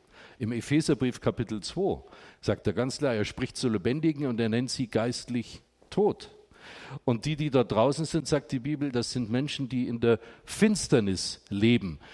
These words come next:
Das sagt auch dieses Wort hier. Auch ich war ja so einer. Die meisten von uns, ich nehme an, eigentlich so ziemlich alle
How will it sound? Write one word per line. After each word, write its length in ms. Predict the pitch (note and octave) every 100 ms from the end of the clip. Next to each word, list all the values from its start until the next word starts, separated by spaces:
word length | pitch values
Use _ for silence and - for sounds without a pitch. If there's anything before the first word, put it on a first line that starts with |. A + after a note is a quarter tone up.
| -
Das 160 | G#2 -
sagt 240 | A2+ -
auch 140 | A#2+ -
dieses 400 | B2+ A#2 A#2 C3
Wort 220 | F#3 -
hier. 280 | G2 D2 C2+ - - -
Auch 180 | - B2
ich 200 | F3 -
war 160 | D#3 F#3+
ja 160 | D#3+
so 180 | - B2+
einer. 320 | G#2 G#2+ F#2
Die 140 | - G#2+
meisten 460 | C3+ E3+ - D#3+
von 180 | B2+ B2
uns, 180 | A2 F#2
ich 100 | G2
nehme 240 | G2 F#2+
an, 120 | G2 G2+
eigentlich 480 | G#2 A2+ A2+ - -
so 100 | G#2+
ziemlich 380 | - C3 A#2+
alle 300 | E3+ F#3+ A2+